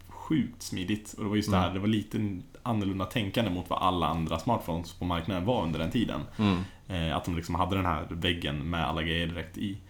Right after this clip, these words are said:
Speaker 2: Just det.
Speaker 1: Eh, sjukt schysst faktiskt. Att det blev lite mer widgets du la in och egentligen ändrade mobilen lite mer som du ville.
Speaker 2: Mm.
Speaker 1: Eh, jag använde en sån lite tag, bara testade på sådär.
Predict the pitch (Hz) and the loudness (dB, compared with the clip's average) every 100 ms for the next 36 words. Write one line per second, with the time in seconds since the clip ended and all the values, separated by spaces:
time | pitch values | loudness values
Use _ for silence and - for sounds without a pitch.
0 | - - - 113 - 98 87 87 85 69 | -18 -14 -8 -6 -4 -4 -2 -4 -4 -4
1 | - - - - 160 - - 131 - 85 | -6 -12 -6 0 0 0 -2 -2 -2 -6
2 | - - - 104 95 92 85 87 80 87 | -8 -10 -4 -2 0 0 0 -2 -2 -2
3 | 101 98 82 85 87 - - - 92 87 | -2 -2 0 -2 -2 -6 -6 -4 -4 -2
4 | 90 87 85 - - - 98 - - 92 | -2 -2 -6 -8 -12 -8 -8 -8 -6 -4
5 | 82 73 98 90 92 90 82 80 82 82 | -2 -2 0 0 0 0 0 -2 -4 -4
6 | 73 - 78 87 95 101 90 - - 110 | -4 -4 -4 -2 0 0 -2 -8 -2 0
7 | 95 90 85 101 101 - 127 117 139 117 | 2 2 2 2 0 0 2 4 6 4
8 | 85 80 85 - 98 - 90 104 87 82 | 2 -2 0 0 0 -2 0 0 0 0
9 | 82 - - 101 110 107 95 | 0 -2 0 0 0 -4 -4